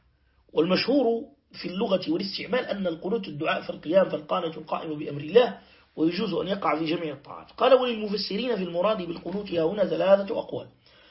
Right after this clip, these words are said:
أحدها أنه الطاعة"، قاله ابن عباس وابن جبير ومجاهد وقتادة،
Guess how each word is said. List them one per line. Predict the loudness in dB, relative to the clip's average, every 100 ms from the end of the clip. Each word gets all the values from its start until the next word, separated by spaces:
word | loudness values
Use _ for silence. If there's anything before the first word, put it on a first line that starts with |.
| -14 -4
أحدها | 0 2 4 4 4 2 0 -4
أنه | -2 -4 -4
الطاعة"، | 0 6 6 4 -4 -10 _ _ _ -2
قاله | 6 8 6
ابن | 4 -4
عباس | 2 4 4 2 -10 _ _ _ _ _ _ _ _ _ _ _ _ _ -20 -2
وابن | 0 2 0
جبير | -2 2 2 2 0
ومجاهد | 0 0 4 6 6 4
وقتادة، | -2 -4 -6 -12